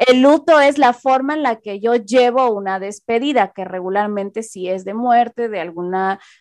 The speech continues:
rompimiento y demás, que llevo como cierto luto, que si son vestimentas, tradiciones y eso, pero el duelo es la respuesta de mi cuerpo emocionalmente. ¿Y cuál es esta respuesta? Cuando yo cambio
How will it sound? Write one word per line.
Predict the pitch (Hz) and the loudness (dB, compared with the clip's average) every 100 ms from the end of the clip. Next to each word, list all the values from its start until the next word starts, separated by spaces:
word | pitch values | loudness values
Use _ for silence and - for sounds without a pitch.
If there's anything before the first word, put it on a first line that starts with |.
| - | -4
rompimiento | 208 190 208 226 220 226 | -4 -4 -6 -2 -2 -2
y | 240 | -2
demás, | 240 233 240 | -2 -2 -4
que | 247 226 | -4 -2
llevo | 208 214 214 | -2 -2 -8
como | 208 185 | -14 -8
cierto | 220 202 208 214 | -4 -4 -4 -4
luto, | 208 208 208 214 214 _ _ | -4 -6 -6 -8 -8 _ _
que | - 285 | -4 -4
si | 294 285 | -4 -4
son | 262 233 | -2 0
vestimentas, | 233 233 - 190 208 214 214 226 226 | -2 -2 -8 -8 -4 -4 -4 -6 -6
tradiciones | 214 185 180 202 214 202 202 208 208 | -4 -4 -6 -12 -12 -8 -8 -8 -8
y | 226 | -6
eso, | 226 220 - _ - _ - | -6 -6 -16 _ -20 _ 4
pero | 277 269 247 | 8 8 8
el | 240 185 | 6 4
duelo | 247 233 240 254 330 | 4 6 4 4 2
es | 247 233 | 2 0
la | 285 311 | -2 -2
respuesta | 262 254 - 208 202 214 220 - 294 | -4 -12 -14 -6 -2 -2 -4 -4 -4
de | 262 | -2
mi | 214 196 - | -4 -10 -12
cuerpo | - 214 220 220 226 247 | 0 4 4 2 -2 -4
emocionalmente. | 226 208 208 202 202 202 180 - | -2 -6 -8 -6 -6 -6 -8 -10
¿Y | 202 | 0
cuál | 277 285 | 4 6
es | 320 | 4
esta | 330 - 320 | 2 2 0
respuesta? | 302 - 311 311 370 392 _ _ _ | 0 -2 -4 -2 -2 -4 _ _ _
Cuando | 240 214 196 | -4 -4 -6
yo | 202 262 - | 0 0 4
cambio | 339 320 285 226 226 | 4 6 4 2 2